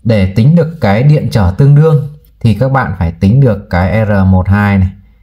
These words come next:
tính được cái R ba Rx. Đấy. Thầy giáo có thể đặt là đây là R bốn đi cho nó dễ. Đấy,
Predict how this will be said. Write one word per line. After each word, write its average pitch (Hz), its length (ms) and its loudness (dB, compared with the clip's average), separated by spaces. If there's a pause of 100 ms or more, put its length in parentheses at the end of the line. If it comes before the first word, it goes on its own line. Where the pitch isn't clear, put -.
(340)
tính 98 200 0
được 110 240 0
cái 101 340 0
R 95 260 0
ba 98 340 -2 (1600)
Rx. 95 340 0 (280)
Đấy. 90 220 -2 (540)
Thầy 92 140 0
giáo 90 160 2
có 104 60 -2
thể 95 120 -2
đặt 87 280 -4
là 87 460 -2 (3250)
đây 90 180 -2
là 90 220 0
R 87 240 -2
bốn 90 260 0
đi 120 200 0
cho 92 140 -2
nó 92 160 0
dễ. 104 320 -4 (720)
Đấy, 95 180 -2